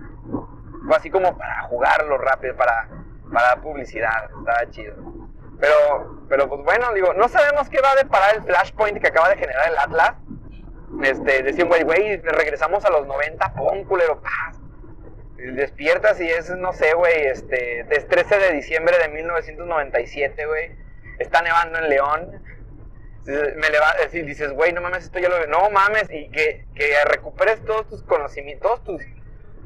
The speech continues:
toda, todo lo que tú tienes aquí en la cholla, o sea, todo, todos tus recuerdos estén intactos en el momento. Obviamente la gente que no nació, que no nace, que no ha nacido en ese momento no sabe ni qué chingados, ya valió verga.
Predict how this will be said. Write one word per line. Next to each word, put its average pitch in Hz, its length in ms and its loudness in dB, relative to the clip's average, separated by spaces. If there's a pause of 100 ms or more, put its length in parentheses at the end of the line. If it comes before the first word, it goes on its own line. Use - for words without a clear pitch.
(100)
toda, 269 300 4 (100)
todo 539 300 6
lo - 140 2
que 185 120 0
tú - 280 -10
tienes 214 300 -4
aquí 160 220 -4
en 156 100 -8
la 165 120 -10
cholla, 135 320 -4
o 120 60 -10
sea, 135 160 -6
todo, 165 220 -2
todos 196 260 0
tus 180 120 -6
recuerdos 151 520 -2
estén 156 440 -4
intactos 139 680 -6
en 143 80 -12
el 123 120 -10
momento. 135 340 -4
Obviamente 220 360 4
la 202 120 4
gente 196 280 -2
que 208 100 0
no 180 100 -6
nació, 208 300 4 (720)
que 151 140 4
no 160 100 -2
nace, - 300 0
que 156 180 0
no 165 100 4
ha 175 40 2
nacido 196 380 0
en 190 80 -4
ese 185 160 -2
momento 175 440 2
no 170 180 -6
sabe 160 300 4
ni 147 100 -10
qué 143 160 -4
chingados, 131 500 -4 (240)
ya 143 240 2
valió 143 240 0
verga. 113 380 -4